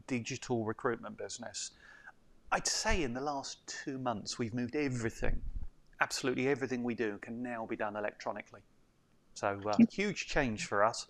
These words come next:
Speaker 1: but
Speaker 2: Lots of
Speaker 1: really
Speaker 2: change.
Speaker 1: quite exciting, and it enables us to do so much more.
Speaker 2: Yes, in, uh, I believe the technical term is it's all got a bit whizzier.
Speaker 1: <laughs>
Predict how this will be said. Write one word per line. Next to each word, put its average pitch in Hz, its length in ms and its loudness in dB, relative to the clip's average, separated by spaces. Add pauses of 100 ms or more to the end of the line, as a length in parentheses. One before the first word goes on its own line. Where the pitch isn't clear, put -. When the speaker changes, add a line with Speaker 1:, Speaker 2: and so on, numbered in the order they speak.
(240)
Speaker 1:
but - 180 4
Speaker 2:
Lots 120 300 12
of 160 60 10
Speaker 1:
really 165 200 8
Speaker 2:
change. - 140 4
Speaker 1:
quite 147 220 4
exciting, 107 580 0
and 107 80 -4
it - 80 -6
enables 131 400 0
us - 160 -6
to - 100 -20 (140)
do 113 320 0 (100)
so - 480 -4
much - 300 -4
more. 101 220 -8 (840)
Speaker 2:
Yes, 247 320 12
in, 220 260 12
uh, 208 180 12
I 214 100 12 (100)
believe 254 220 12
the 247 60 12
technical 214 400 12
term 208 280 12
is 202 280 12
it's - 160 12
all 226 160 12
got 208 280 10
a 202 40 10
bit 202 260 12
whizzier. 175 580 12 (300)
Speaker 1:
<laughs> - 180 4